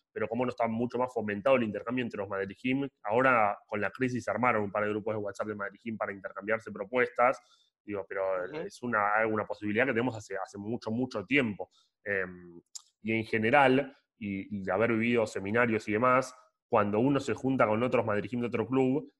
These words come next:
Speaker 1: en general habla cada uno de las cosas malas que tiene su club, en vez de aportarle al otro, digo, "Che, esto que hacemos acá está muy bueno, probá con esto".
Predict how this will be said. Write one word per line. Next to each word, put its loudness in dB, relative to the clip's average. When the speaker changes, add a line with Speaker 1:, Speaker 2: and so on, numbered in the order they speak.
Speaker 1:
en -2
general 4
habla 8
cada 10
uno 6
de 0
las -2
cosas 0
malas 6
que 0
tiene 2
su -4
club, 4
en 0
vez 8
de 4
aportarle 6
al 8
otro, 6
digo, 4
"Che, 2
esto 0
que 2
hacemos -2
acá 2
está -2
muy 2
bueno, 6
probá 6
con 2
esto". 2